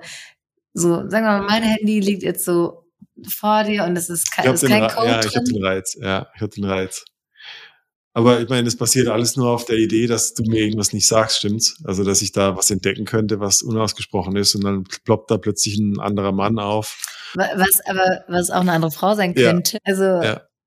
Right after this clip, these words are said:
Speaker 2: Ja, nee, nee,
Speaker 1: Mhm.
Speaker 2: w-, würd ich nicht machen. Also, ich würd eher wahrscheinlich sagen, "Hey, wow, ich spür echt einen krassen Drang danach, dein Handy zu checken."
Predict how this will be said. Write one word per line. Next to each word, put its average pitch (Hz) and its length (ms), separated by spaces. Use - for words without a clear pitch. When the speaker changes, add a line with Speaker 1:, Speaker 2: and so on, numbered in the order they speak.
Speaker 2:
Ja, 117 280
nee, 123 380
nee, 135 260
Speaker 1:
Mhm. 117 120
Speaker 2:
w-, 127 200
würd 120 100
ich 113 100
nicht 104 240
machen. 98 360
Also, 98 520
ich 92 180
würd 120 220
eher 123 340
wahrscheinlich 117 400
sagen, 110 380
"Hey, 113 340
wow, 110 320
ich 95 140
spür 113 500
echt 113 340
einen 117 80
krassen 113 440
Drang 107 340
danach, 110 280
dein 107 160
Handy 117 280
zu 98 160
checken." 113 520